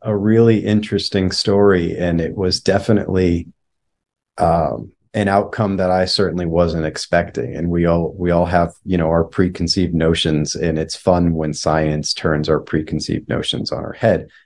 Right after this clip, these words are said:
especially when it means that you might have broader applicability of a drug. So, um, like I said, uh, the prevailing hypothesis was that,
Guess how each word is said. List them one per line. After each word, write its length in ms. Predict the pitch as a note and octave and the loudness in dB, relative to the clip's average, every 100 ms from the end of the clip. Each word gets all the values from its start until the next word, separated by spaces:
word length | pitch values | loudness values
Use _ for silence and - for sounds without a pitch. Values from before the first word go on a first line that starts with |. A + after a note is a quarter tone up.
| - | -14
especially 640 | E2 - F2+ - F2 D#2+ | -8 0 0 2 0 0
when 180 | F2+ E2 | -2 -2
it 160 | D2+ - | -2 -4
means 320 | D#2 D#2 - | -4 -2 -2
that 280 | C#2+ C#2 - - | -2 -2 -8 -10
you 80 | |
might 180 | D#2 D2 | -6 -4
have 220 | D#2+ D2+ | -4 -6
broader 340 | - D2+ D2+ D2 | 0 2 2 -2
applicability 720 | - E2 - D#2 D#2+ E2 - | -4 -8 -8 -6 -4 -4 -6
of 100 | F#2+ | -8
a 60 | |
drug. 340 | - E2+ - - _ - - - - | -4 -2 -2 -4 _ -20 -20 -20 -8
So, 420 | - G#2 G2+ F#2+ _ _ _ _ | 0 4 4 0 _ _ _ _
um, 420 | A2+ G2 F#2 E2+ - _ _ - | 0 2 0 -2 -8 _ _ -2
like 160 | C3 C#3 | 0 2
I 40 | |
said, 360 | A2 A2 G2+ F2 _ _ - | 0 0 -2 -8 _ _ -4
uh, 300 | F#2+ F2+ E2+ - _ _ - | 0 0 -2 -8 _ _ -6
the 100 | A2+ | -6
prevailing 540 | F#2 A2 G2+ B2 B2+ | 0 2 4 4 4
hypothesis 840 | G2 F#2+ - G#2 - F2+ F2+ E2 - | 2 -2 -2 -4 -4 -8 -8 -8 -6
was 220 | E2+ D#2+ | -6 -4
that, 420 | E2+ E2 D#2+ - | 0 2 2 -2